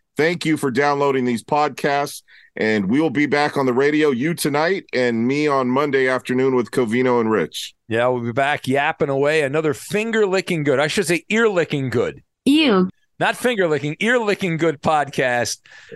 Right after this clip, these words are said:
Speaker 2: uh, or radio show tonight. Live eleven P M in the West on Sunday night. That's two A M in the East. We will kick things off there on Monday morning and take you through the overnight hours and have a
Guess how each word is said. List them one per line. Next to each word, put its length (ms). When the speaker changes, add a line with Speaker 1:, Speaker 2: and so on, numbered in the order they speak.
Speaker 2:
uh, 440
or 100
radio 400
show 240
tonight. 640
Live 640
eleven 640
P 220
M 200
in 80
the 100
West 500
on 200
Sunday 400
night. 420
That's 400
two 280
A 200
M 300
in 320
the 400
East. 520
We 160
will 140
kick 340
things 360
off 340
there 200
on 140
Monday 340
morning 560
and 240
take 280
you 40
through 200
the 180
overnight 580
hours 640
and 560
have 240
a 200